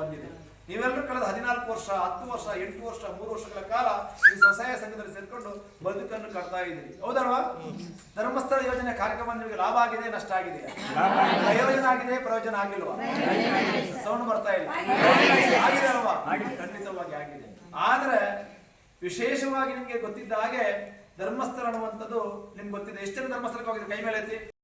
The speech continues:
ಆದ್ರೆ ಒಂದು ಗಂಟೆಯ ಇತಿಹಾಸವನ್ನು ಐದು ನಿಮಿಷ ನಾನು ಇಲ್ಲಿ ಮುಗಿಸ್ತೇನೆ. ಎಂಟುನೂರು ವರ್ಷಗಳಿಂದ ನಮ್ಮ ಪೂಜ್ಯರ ತಂದೆಯ, ಅವರ ತಂದೆಯ ಕಾಲದಲ್ಲಿ ವಿಶೇಷವಾಗಿ ಆ ದೇವಲೋಕದಿಂದ ನಾ-, ಏನು,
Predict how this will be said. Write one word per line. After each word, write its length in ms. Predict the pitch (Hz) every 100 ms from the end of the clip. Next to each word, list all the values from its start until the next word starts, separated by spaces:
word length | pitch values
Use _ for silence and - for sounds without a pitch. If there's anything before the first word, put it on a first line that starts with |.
| -
ಆದ್ರೆ 260 | 196 240 226
ಒಂದು 340 | 208 254 277
ಗಂಟೆಯ 520 | 262 247 247 240 220
ಇತಿಹಾಸವನ್ನು 680 | 190 240 240 - 214 233 175
ಐದು 140 | 214 233
ನಿಮಿಷ 280 | 226 -
ನಾನು 140 | 202 185
ಇಲ್ಲಿ 240 | 175 170
ಮುಗಿಸ್ತೇನೆ. 560 | 175 - - - - - - - - - - - 180
ಎಂಟುನೂರು 440 | 220 208 277 285
ವರ್ಷಗಳಿಂದ 420 | 262 262 247 240
ನಮ್ಮ 240 | 240 220 220
ಪೂಜ್ಯರ 480 | 208 214 233 247 240
ತಂದೆಯ, 560 | - - 190 240 233 220 - 175
ಅವರ 200 | 202 202
ತಂದೆಯ 560 | 190 - 220 240 226
ಕಾಲದಲ್ಲಿ 680 | 226 190 220 247 247 208 - - - - - 190
ವಿಶೇಷವಾಗಿ 1160 | - 247 262 262 262 240 240 240 220 - - - - - - -
ಆ 120 | 147 196 190 175 - - - - - -
ದೇವಲೋಕದಿಂದ 680 | 220 262 269 233 240 220 226 220 175 - - - - - 170
ನಾ-, 420 | 190 214 185 214
ಏನು, 200 | - 208